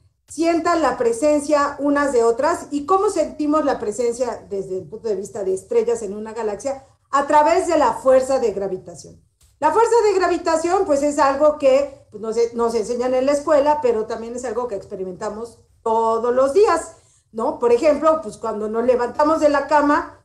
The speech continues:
aparte de que tenemos sueño y no nos queremos levantar, pues, al levantarnos, al enderezarnos, lo que está haciendo, lo que están haciendo nuestros músculos es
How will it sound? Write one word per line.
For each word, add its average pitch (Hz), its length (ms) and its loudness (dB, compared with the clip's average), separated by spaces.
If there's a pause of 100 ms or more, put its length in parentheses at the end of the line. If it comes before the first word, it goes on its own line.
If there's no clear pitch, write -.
aparte 247 420 -2
de 233 120 -2
que 202 100 -6
tenemos 226 460 -6
sueño 302 420 0 (220)
y 254 200 -12
no 240 160 -6
nos 220 140 -8
queremos 247 340 2
levantar, 269 460 0
pues, 226 160 -4
al 233 320 -2 (120)
levantarnos, 254 1000 2
al 226 200 -2
enderezarnos, 233 1080 2
lo 220 140 -6
que - 80 -12
está 262 160 -4
haciendo, 269 480 -4
lo - 80 -20
que - 80 -20
están 269 220 -4
haciendo 294 280 0
nuestros 294 320 -4
músculos 285 420 -2
es 269 200 0